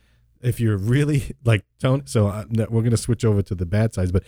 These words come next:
if you say, "Man, I am gonna do really well <laughs> in retirement. I'm gonna, I'm gonna spend wisely. I'm gonna save wisely. I'm gonna do everything right," and you're confident you could do it, you will do it.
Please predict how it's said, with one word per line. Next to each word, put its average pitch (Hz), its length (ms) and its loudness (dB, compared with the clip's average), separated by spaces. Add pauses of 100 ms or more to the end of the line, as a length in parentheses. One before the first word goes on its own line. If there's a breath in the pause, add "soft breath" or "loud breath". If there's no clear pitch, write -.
(400 loud breath)
if 120 160 -2
you 135 120 0
say, 117 280 0
"Man, 127 340 0
I 170 140 -2
am 214 260 0
gonna 135 180 0
do 104 140 2
really 98 240 2
well 92 320 0
<laughs> - 60 -18
in 123 580 0
retirement. 101 480 0
I'm 135 140 0
gonna, 120 180 0 (340 loud breath)
I'm 123 120 2
gonna 117 120 2
spend 135 400 0
wisely. 135 360 0
I'm 98 140 0
gonna 90 120 -2
save 127 360 2
wisely. 120 340 0
I'm 139 100 0
gonna 185 140 2
do 120 100 0
everything 117 340 2
right," 147 360 0
and 120 120 2
you're 110 120 2
confident 135 420 -2
you 110 100 0
could 117 120 -8
do 185 160 2
it, 220 140 -2 (160)
you 165 140 2
will 185 120 2
do 180 220 0
it. - 180 -8